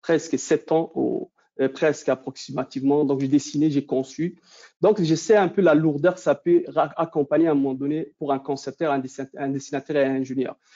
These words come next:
Donc il, il facilite toutes les tâches manuelles qui se faisaient, euh, aussi à ce stade-là. Euh, et puis quotidiennement, par exemple, lorsqu'on dessine, lorsqu'on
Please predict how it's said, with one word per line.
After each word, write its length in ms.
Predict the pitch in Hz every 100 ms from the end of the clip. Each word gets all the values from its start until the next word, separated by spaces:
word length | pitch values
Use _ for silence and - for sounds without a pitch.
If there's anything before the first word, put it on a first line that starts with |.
| _ _ -
Donc 260 | 202 226 -
il, 160 | 202 190
il 120 | 208 180
facilite 600 | - 190 190 - 208 -
toutes 160 | 208
les 160 | 196 170
tâches 260 | 185 170
manuelles 360 | 151 147 156 165
qui 100 | -
se 120 | -
faisaient, 500 | - 139 135 156 151 -
euh, 280 | 139 127 127 -
aussi 340 | 143 - 165 143
à 80 |
ce 160 | 139 -
stade-là. 540 | 135 - 131 127 - _ _ _ _ _ _ _ - - _ _ _ -
Euh, 280 | 156 170 180
et 80 | 190
puis 160 | 165 220
quotidiennement, 680 | 254 - 156 160 151 156 127
par 140 | 139
exemple, 300 | 143 165 151
lorsqu'on 340 | 156 165 - 147
dessine, 360 | 156 160 165 -
lorsqu'on 400 | 147 156 - 151